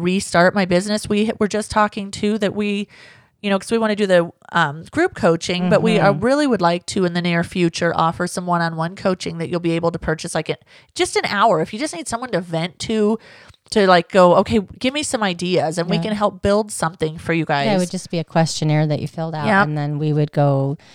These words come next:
Speaker 2: you know, over whatever questions you
Speaker 1: Right.
Speaker 2: had. And,
Speaker 1: 'Cause
Speaker 2: and
Speaker 1: sometimes you do need a coach. Like, you know, we've talked about this a lot, having a coach for a longer period is great.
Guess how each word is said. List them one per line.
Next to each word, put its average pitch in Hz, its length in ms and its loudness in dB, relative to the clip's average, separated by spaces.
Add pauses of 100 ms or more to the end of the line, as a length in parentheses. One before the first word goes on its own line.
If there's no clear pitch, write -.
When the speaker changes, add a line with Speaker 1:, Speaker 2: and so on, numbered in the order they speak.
(220)
Speaker 2:
you - 60 0
know, 147 160 4
over 156 200 2
whatever 139 300 0
questions 147 480 -4
you 147 60 -6
Speaker 1:
Right. - 100 -8
Speaker 2:
had. 131 220 -10
And, 139 160 -10
Speaker 1:
'Cause 269 100 -4
Speaker 2:
and - 60 -2
Speaker 1:
sometimes 339 540 -4 (100)
you 262 200 0
do 311 260 2
need 226 120 0
a 175 60 0
coach. 170 360 0
Like, 185 220 0
you - 80 -4
know, 190 300 -6 (240)
we've 226 140 -4
talked 226 260 2
about 185 180 4
this - 160 -4
a 185 60 4
lot, 165 220 6
having 196 280 2
a 170 80 0
coach 170 400 0
for 170 160 2
a 147 80 4
longer 160 320 -2
period 165 300 -2
is 156 100 -6
great. 170 400 -4